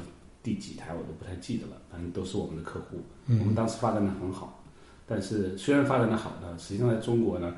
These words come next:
Speaker 1: 你发展得再好，你要往边上看一看，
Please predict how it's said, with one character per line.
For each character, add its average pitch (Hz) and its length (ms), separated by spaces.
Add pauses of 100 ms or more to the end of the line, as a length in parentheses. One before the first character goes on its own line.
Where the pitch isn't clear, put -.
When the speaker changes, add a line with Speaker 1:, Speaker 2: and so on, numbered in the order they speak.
(260)
Speaker 1:
你 98 80
发 113 160
展 110 100
得 101 80
再 117 200
好， - 300
你 98 100
要 101 60
往 - 120 (260)
边 104 180
上 110 140
看 95 260
一 98 120
看， - 120